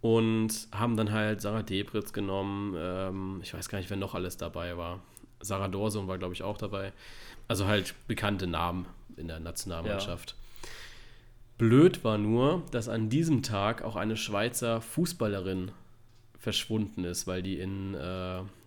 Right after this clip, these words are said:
Speaker 1: oh, ich weiß gar nicht, ich glaub, die war raften oder sowas und dann ist sie in den Fluss und man, dann war sie halt weg. Ähm, und dann hatte man sie zwei Tage später tot wiedergefunden gehabt.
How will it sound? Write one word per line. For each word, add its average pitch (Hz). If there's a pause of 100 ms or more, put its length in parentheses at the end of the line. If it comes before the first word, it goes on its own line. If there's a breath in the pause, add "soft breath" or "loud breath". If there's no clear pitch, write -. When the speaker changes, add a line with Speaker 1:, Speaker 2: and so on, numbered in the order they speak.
(180)
Speaker 1:
oh, 98 (100)
ich -
weiß 98
gar 92
nicht, 92
ich -
glaub, 113
die 113
war 104
raften 120
oder 107
sowas 110
und 110
dann 104
ist 107
sie 113
in 104
den 104
Fluss 123
und 107
man, 101 (140)
dann 98
war 101
sie 101
halt 98
weg. 113 (760 loud breath)
Ähm, 104
und 98
dann 101
hatte 104
man 101
sie 98
zwei 101
Tage 101
später 98
tot 101
wiedergefunden 110
gehabt. 113